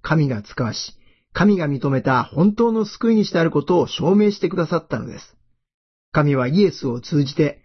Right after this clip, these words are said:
その愛と義を示されました。人類はイエスを通して本物の神がどのような方であるかを知ることができるのです。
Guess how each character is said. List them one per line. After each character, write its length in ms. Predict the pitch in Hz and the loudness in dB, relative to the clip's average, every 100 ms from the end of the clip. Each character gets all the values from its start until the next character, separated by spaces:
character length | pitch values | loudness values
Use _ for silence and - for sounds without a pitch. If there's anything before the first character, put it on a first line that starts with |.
| _ | _
そ 160 | - 151 | -2 0
の 200 | 143 - | 0 0
愛 280 | 170 208 165 | 0 0 0
と 140 | 151 | -4
義 160 | 127 160 | -2 0
を 120 | - | 0
示 320 | - 143 156 | -2 -2 -2
さ 80 | 156 | 0
れ 80 | 147 | 0
ま 100 | 131 | 0
し 80 | - | -4
た。 200 | - - _ _ _ _ _ _ _ - | -12 -14 _ _ _ _ _ _ _ 0
人 220 | 165 240 | 2 4
類 180 | 208 160 | 4 2
は 340 | 143 139 - - | 0 -2 -6 -2
イ 160 | 175 | 2
エ 100 | 240 | 2
ス 160 | 196 151 | 0 -2
を 120 | 120 | -4
通 240 | - 127 123 | -2 -2 -2
し 120 | - | -6
て 220 | - - _ _ _ _ | -10 -10 _ _ _ _
本 240 | 165 208 | 2 4
物 160 | 233 233 | 4 2
の 120 | 220 | 0
神 260 | 208 196 147 | 0 0 0
が 240 | 131 117 | -2 -4
ど 180 | 127 135 | -4 0
の 80 | 165 | 2
よ 120 | 233 | 4
う 40 | 240 | 2
な 140 | 196 | -2
方 240 | 170 156 | -2 -2
で 60 | 139 | 0
あ 40 | 135 | -2
る 120 | 135 | -2
か 180 | 190 180 | 0 0
を 140 | - | -2
知 180 | - - | -8 -4
る 100 | 156 | -2
こ 100 | 214 | 0
と 120 | 214 214 | 0 0
が 180 | 127 | 0
で 160 | 104 120 | -4 -12
き 120 | - | -8
る 80 | 135 | -4
の 100 | 113 | -4
で 140 | 82 - | -8 -18
す。 180 | - | -20